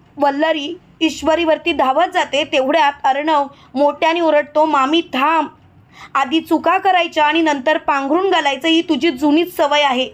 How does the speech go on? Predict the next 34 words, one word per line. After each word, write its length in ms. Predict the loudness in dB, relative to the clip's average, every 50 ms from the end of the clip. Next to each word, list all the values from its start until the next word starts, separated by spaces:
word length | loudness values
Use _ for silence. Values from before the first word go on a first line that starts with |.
| -16 -20 _ _ _ _ -20 -20 -20 -20 -8 0
काय 200 | 2 2 2 2
आहे 100 | 0 0
ना 240 | 0 0 0 0 0 -2 -4 -6 _ _ _
मामी, 420 | -2 -2 0 0 0 0 0 -2 -4 -8 -18 -20 _ _ -2
तू 80 | -2
कितीही 380 | 0 0 -4 -2 0 0 0 0
प्रयत्न 420 | 2 2 2 2 2 0 -2 -4
केलास 380 | -2 -2 -2 0 2 0 0 0 -2 -2
तरीसुद्धा 460 | 0 0 0 -2 -2 -2 0 0 0
तू 180 | 0 0 0 0
माझ्या 400 | 2 2 2 0 0 0 0 2
वाटेला 360 | 0 0 0 -2 0 0 0
जाऊ 280 | 2 0 0 0 0
नकोस. 540 | 0 -2 -2 -2 0 0 0 0 -2 -4 -12 -20 -20 -20 -20 -20 -20 -20 -20 -20 -8 -2
मामी 280 | -2 0 0 0 0 -2
किती 320 | -2 -2 -4 -2 0 0
वेळा 180 | 0 0 0 0
सांगितलंय, 580 | 0 0 0 0 0 -2 -2 0 0 0 0
काही 380 | 0 -2 -2 0 0 2 0 2
झालं 280 | 2 0 0 2 0 -2 0
तरीसुद्धा 520 | 0 0 0 0 0 -2 -2 0 2 0 2
मी 160 | 2 0 0
तुला 280 | 0 0 0 2 0 0
माफ 220 | 2 0 0 -2 -2 -2
करणार 340 | -2 -2 0 0 0 -2 0
नाही 280 | 0 0 0 2 2 2
म्हणजे 320 | 2 2 0 0 -2 -2
नाही 360 | 0 0 0 0 -2 -4 -6 -8 -14 -20 -20 -20 -20 -20 -20 -20 -20 -8 -6
आणि 160 | -2 0 2
मला 280 | 2 2 2 2 0 0
तुझ्याशी 480 | 0 0 0 2 0 0 2 0 -2
बोलायची 540 | 0 2 0 0 2 0 -2 -2 0 0 0
इच्छाच 480 | 0 0 -4 -8 -2 0 0 0 0 0 -2
नाही. 220 | -2 -2 -2 -6